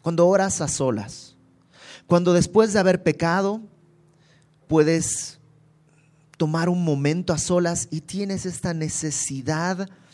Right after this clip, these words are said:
de hablar con Dios, de ponerte a cuentas con Dios. Cuando, em, no hay nadie que pueda, a quien tengas que convencer que te arrepentiste, pero de todos modos delante de Dios quieres decirle,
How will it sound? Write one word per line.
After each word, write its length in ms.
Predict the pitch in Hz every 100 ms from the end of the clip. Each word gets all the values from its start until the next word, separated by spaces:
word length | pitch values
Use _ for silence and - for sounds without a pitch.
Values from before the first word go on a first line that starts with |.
| - _ _ -
de 200 | 123 151
hablar 440 | 135 143 143 156
con 200 | 143 120
Dios, 440 | 95 - - - _ _ _ _ _ _ _ _ -
de 120 | 143
ponerte 420 | 143 156 180 185
a 80 | 151
cuentas 480 | 160 160 165 139 -
con 200 | 117 95
Dios. 400 | 92 76 - _ _ _ _ _ _ _ - - - -
Cuando, 520 | 170 175 185 175 - - - _ _ _ _ _ _ _ _
em, 720 | 127 147 156 156 151 147 135 - _ _ _ _ _ _ _ _ _ -
no 180 | 170 214
hay 120 | 214
nadie 360 | 208 220 233
que 100 | 214
pueda, 340 | - 190 190 160
a 60 |
quien 240 | 147 180 170
tengas 300 | 208 208 196
que 140 | 185
convencer 640 | 180 165 160 151 147 185 -
que 120 | 156
te 80 | 131
arrepentiste, 880 | 123 - 117 113 170 - 127 127 - _ _ _ _ _ _ _ _
pero 220 | 165 151
de 100 | 156
todos 340 | 156 190 185 170
modos 500 | 170 180 180 170 151
delante 460 | 151 147 175 165 143
de 100 | 143
Dios 280 | 135 143
quieres 260 | 143 156 143
decirle, 520 | 139 - 147 143 139